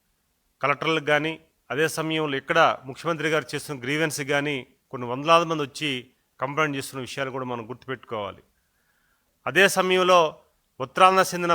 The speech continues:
ప్రజాప్రతినిధులు, ఆనాడున్న ప్రజాప్రతినిధులు అందరూ కూడా ఆ రోజు జగన్మోహన్ రెడ్డి వారు, వారి చేతుల్లో ఉండి వారు చేసిన అక్రమాలన్నింటినీ కూడా ఒత్త-, ఒత్తాస పలికి మద్దతు తెలిపి ఈరోజు ఉత్తరాంధ్ర ప్రజానీకానికి అన్యాయం చేసిన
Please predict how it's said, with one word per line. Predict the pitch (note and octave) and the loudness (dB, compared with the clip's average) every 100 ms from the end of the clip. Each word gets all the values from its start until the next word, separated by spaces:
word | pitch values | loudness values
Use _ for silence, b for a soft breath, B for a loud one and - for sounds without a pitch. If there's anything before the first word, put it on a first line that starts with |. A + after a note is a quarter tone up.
| E3+ | 0
ప్రజాప్రతినిధులు, | C3+ F3+ E3 E3 D#3 D3 B2 _ - A#2+ | 6 6 6 -2 -2 -2 -4 _ -6 2
ఆనాడున్న | C#3+ D3+ D#3+ E3 D#3 | 2 2 0 -2 -4
ప్రజాప్రతినిధులు | C#3 D#3+ D3+ D3+ D3 | 0 0 0 -2 -6
అందరూ | C#3 C#3+ | -6 -2
కూడా | D3 C#3+ B2+ A#2+ _ _ _ _ _ - | 2 2 2 0 _ _ _ _ _ -4
ఆ | B2+ | -2
రోజు | D3 B2 | -2 0
జగన్మోహన్ | D3 F3 F3 D#3+ D#3+ | -2 0 0 0 0
రెడ్డి | D#3 C#3+ D3+ C3 _ _ _ _ _ _ _ _ _ _ _ _ | 0 0 -4 -4 _ _ _ _ _ _ _ _ _ _ _ _
వారు, | B2 C#3+ C#3+ C3 - _ _ | 0 0 0 -6 -10 _ _
వారి | B2 C#3 - | -6 -4 -2
చేతుల్లో | E3 E3+ E3 D3 | -4 0 2 2
ఉండి | D3+ D3 B2+ G#2 _ - | 0 -2 -4 -6 _ -6
వారు | C3 C3+ | -4 -2
చేసిన | D#3+ D3+ D3+ C3 | -2 -2 -2 -2
అక్రమాలన్నింటినీ | D#3+ E3+ E3 D3+ D#3 C#3+ | -2 0 2 0 -4 -6
కూడా | D3+ D3 B2 | -4 -4 -4
ఒత్త-, | A#2+ - B2 | -8 -6 -8
ఒత్తాస | - F3 - D#3 | 0 0 0 -4
పలికి | C#3+ - D3 A#2 | -6 -6 -8 -6
మద్దతు | A#2 C#3 C#3 - | -6 -6 -6 -6
తెలిపి | D3 C3+ D3+ B2 - _ _ _ - | -6 -4 -4 -4 -8 _ _ _ -10
ఈరోజు | C3+ C#3 C3 | -4 -4 -4
ఉత్తరాంధ్ర | - F3 F3 C#3 | 2 4 4 -2
ప్రజానీకానికి | C3+ E3 F#3 F3+ E3+ D#3 C3+ D3+ C3 - | 0 2 2 2 0 0 -2 -4 -4 -6
అన్యాయం | B2+ E3 D#3+ D3+ | -6 -4 -2 -4
చేసిన | C3+ | -6